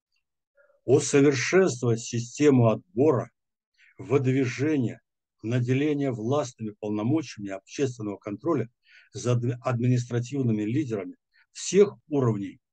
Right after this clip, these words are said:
путём использования ступенчатой промежуточной системы выборов, а не прямых, как сейчас. В ней реализуются как декларируемое достоинство демократии,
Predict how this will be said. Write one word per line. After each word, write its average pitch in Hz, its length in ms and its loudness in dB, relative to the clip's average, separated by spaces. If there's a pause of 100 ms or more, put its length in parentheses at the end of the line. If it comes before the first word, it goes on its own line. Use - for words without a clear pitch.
(120)
путём 135 360 -2
использования 123 720 0
ступенчатой 107 1000 -10 (680)
промежуточной 120 1000 -2
системы 123 680 -4 (280)
выборов, 95 440 -6 (260)
а - 80 -14
не 113 120 -8
прямых, 98 340 -12
как - 160 -20
сейчас. - 440 -20 (1080)
В 117 160 0
ней 165 320 6 (440)
реализуются 143 920 4 (1120)
как 135 220 0
декларируемое 139 840 4 (240)
достоинство 123 720 -2
демократии, 107 760 -6